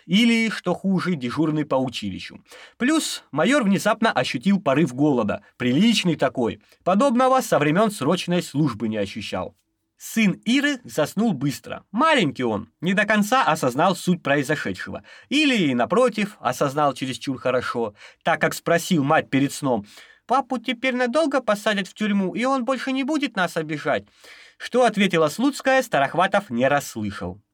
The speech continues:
«Точно мы тебя не стесним?» — спросила фельдшер защитника, когда пришла к нему на кухню. «Нет», — не отрываясь от позднего ужина или раннего завтрака, ответил офицер.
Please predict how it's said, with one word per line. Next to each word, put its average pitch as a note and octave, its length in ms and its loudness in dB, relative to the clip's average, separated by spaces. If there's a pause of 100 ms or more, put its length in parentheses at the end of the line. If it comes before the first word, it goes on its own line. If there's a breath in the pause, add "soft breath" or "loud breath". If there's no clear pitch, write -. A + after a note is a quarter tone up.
(420)
«Точно C#4+ 320 0
мы G#3 80 0
тебя G3 240 -2
не F#3 80 0
стесним?» — E3 580 -6 (120)
спросила D3+ 640 0
фельдшер G3+ 440 -2
защитника, A#2 760 -6
когда B2+ 280 -4
пришла C#3+ 340 -4
к C#3 100 -8
нему B2+ 200 -2
на B2+ 120 -4
кухню. G2+ 400 -14 (460 loud breath)
«Нет», — A#3 420 0 (120)
не C#3 160 0
отрываясь D#3 560 2
от C3+ 200 0
позднего B2 520 2
ужина B2+ 480 -2 (100)
или A2+ 220 -4
раннего G2+ 420 -2
завтрака, D#3 560 -4
ответил F3+ 420 -2
офицер. D3+ 480 -6